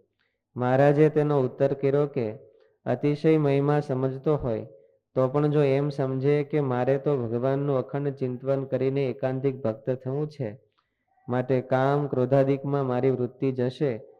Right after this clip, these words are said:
તો એટલો અખંડ ચિંતનમાં વિક્ષેપ થશે, એમ જાણીને કુમાર્ગ થકી અતિ ડરતો રહે ને અધર્મને વિશે ક્યારેય પ્રવર્તે જ નહીં, એમ સમજે તો તેને ધર્મમાં રહેવાય છે.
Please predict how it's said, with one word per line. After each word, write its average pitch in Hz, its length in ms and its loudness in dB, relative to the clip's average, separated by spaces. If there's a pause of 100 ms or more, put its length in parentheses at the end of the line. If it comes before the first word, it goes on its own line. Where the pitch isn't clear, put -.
(280)
તો 135 120 4
એટલો 143 300 2
અખંડ 139 360 2
ચિંતનમાં 135 680 -4
વિક્ષેપ 120 480 -4
થશે, 107 320 -6 (680)
એમ 151 300 2
જાણીને 147 520 2
કુમાર્ગ 139 540 0
થકી 143 400 -2
અતિ 135 240 0
ડરતો 120 380 -2
રહે 113 300 -4 (560)
ને 123 140 0
અધર્મને 143 540 4
વિશે 147 400 0
ક્યારેય 139 360 0
પ્રવર્તે 127 560 -2
જ 117 80 -6
નહીં, 104 300 -8 (540)
એમ 143 220 0
સમજે 143 520 2
તો 147 180 0
તેને 143 280 0
ધર્મમાં 131 560 -2
રહેવાય 107 380 2
છે. 101 240 -14